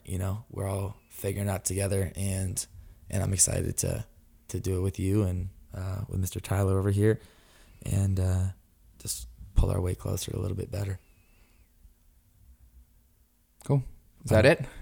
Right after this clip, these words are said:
Speaker 1: bada boom, bada bam.
Speaker 2: All right. Thank you for tuning in. Uh, don't forget, go and leave a,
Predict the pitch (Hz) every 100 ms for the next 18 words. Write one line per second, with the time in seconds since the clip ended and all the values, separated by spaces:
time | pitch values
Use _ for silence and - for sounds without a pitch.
0 | - 92 92 98 98 95 95 - 104 110
1 | - 107 120 - 104 113 107 120 113 110
2 | 117 120 117 110 - 110 104 107 107 104
3 | 107 104 110 110 - - - 110 107 107
4 | 104 101 98 98 98